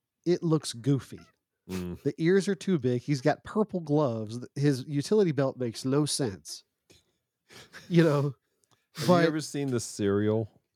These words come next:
Speaker 2: the, uh, the nineteen forty cereal, The Batman?
Speaker 1: Yes,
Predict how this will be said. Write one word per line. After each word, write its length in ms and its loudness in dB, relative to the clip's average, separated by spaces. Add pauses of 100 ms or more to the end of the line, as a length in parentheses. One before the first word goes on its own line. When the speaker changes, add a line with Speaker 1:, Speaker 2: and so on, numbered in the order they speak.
(180)
Speaker 2:
the, 260 -2
uh, 100 0
the 140 -6
nineteen 360 -4
forty 220 0
cereal, 420 0
The 120 -6
Batman? 360 -2
Speaker 1:
Yes, 600 2